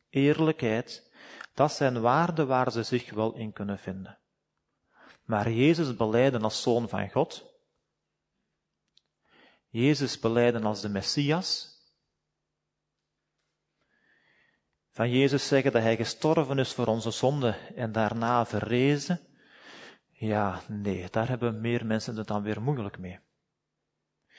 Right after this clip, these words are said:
En zo is Jezus dan de persoon waarop dat ze afknappen.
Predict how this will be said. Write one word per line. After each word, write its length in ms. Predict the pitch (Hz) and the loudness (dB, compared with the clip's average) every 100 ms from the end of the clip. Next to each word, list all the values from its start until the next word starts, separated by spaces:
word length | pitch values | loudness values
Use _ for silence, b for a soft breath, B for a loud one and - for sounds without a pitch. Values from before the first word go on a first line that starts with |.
| B B B B | B B B B
En 160 | 117 | -2
zo 200 | 113 151 | 4 6
is 200 | 196 160 | 6 4
Jezus 440 | - 123 156 202 175 | 2 4 4 4 2
dan 160 | 143 | 2
de 80 | 139 | 2
persoon 640 | - - - 156 165 214 143 | -2 -6 -2 2 4 4 2
waarop 340 | 113 120 156 | 0 -2 -4
dat 100 | 143 | -4
ze 240 | - 127 | -4 -6
afknappen. 640 | - 131 - - 101 - | -6 -6 -6 -10 -10 -10